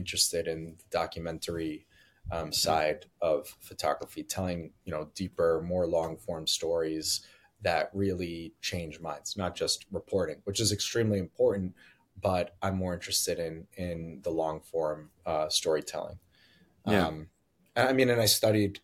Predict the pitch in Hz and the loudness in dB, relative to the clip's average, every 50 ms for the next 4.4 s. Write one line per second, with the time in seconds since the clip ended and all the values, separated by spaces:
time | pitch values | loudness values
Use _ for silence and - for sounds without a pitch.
0 | - - 98 92 90 92 90 - - 90 92 92 92 92 95 92 90 - - 90 | -4 0 4 4 4 4 2 0 0 2 2 2 2 0 -2 -2 -2 -2 -4 -4
1 | 87 90 85 95 98 95 95 95 95 - _ _ _ _ _ _ _ _ _ _ | -4 -2 2 4 4 4 4 2 -2 -4 _ _ _ _ _ _ _ _ _ _
2 | - 90 90 90 87 87 78 - - 90 87 87 82 - - 90 87 85 82 82 | -6 -4 -2 -2 -2 -2 -2 -2 2 2 2 2 2 0 0 2 4 4 4 4
3 | 82 80 - - _ _ _ _ - - _ _ _ _ _ _ _ _ - _ | 2 0 -6 -12 _ _ _ _ -20 -20 _ _ _ _ _ _ _ _ -20 _
4 | _ _ _ _ _ _ - 92 | _ _ _ _ _ _ -2 -2